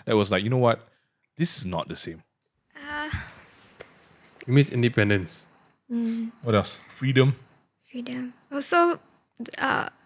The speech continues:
Speaker 2: the way you ha-, hang out with your friends.
Speaker 1: Mm.
Speaker 3: It was one thing, like, my wife shared with me is because, uh, uh, so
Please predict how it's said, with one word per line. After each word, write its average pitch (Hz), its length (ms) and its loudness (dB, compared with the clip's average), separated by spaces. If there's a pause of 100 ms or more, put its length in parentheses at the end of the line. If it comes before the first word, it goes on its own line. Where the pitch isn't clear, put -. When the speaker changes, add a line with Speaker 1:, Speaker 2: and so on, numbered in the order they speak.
(160)
Speaker 2:
the 262 140 -2
way 269 180 8
you 262 80 4
ha-, - 240 -4
hang 247 300 -2
out 240 100 0
with - 100 -4
your 226 100 -4
friends. 226 580 -4 (240)
Speaker 1:
Mm. 107 580 -16 (640)
Speaker 3:
It 131 80 0
was 143 120 6
one 196 220 2
thing, 220 180 2
like, 107 160 4
my 104 220 0
wife 123 260 4
shared 120 200 2
with 101 100 0
me 107 140 0
is 95 80 -2
because, 117 360 4
uh, 95 180 2 (540)
uh, - 260 -10
so 127 640 2